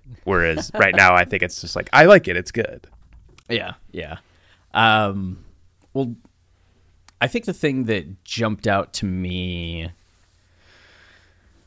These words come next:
Speaker 2: on this rewatch is essentially just kind of, like, being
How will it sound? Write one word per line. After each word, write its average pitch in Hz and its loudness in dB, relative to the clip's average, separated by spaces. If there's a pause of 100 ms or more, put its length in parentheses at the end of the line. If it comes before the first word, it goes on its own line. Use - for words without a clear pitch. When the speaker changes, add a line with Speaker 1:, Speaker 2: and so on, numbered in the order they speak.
(340)
Speaker 2:
on 113 0
this 110 -4
rewatch 98 -2
is 107 -4
essentially 143 -2 (580)
just 120 -10
kind 226 -6
of, 190 -6
like, 107 -2 (200)
being 117 0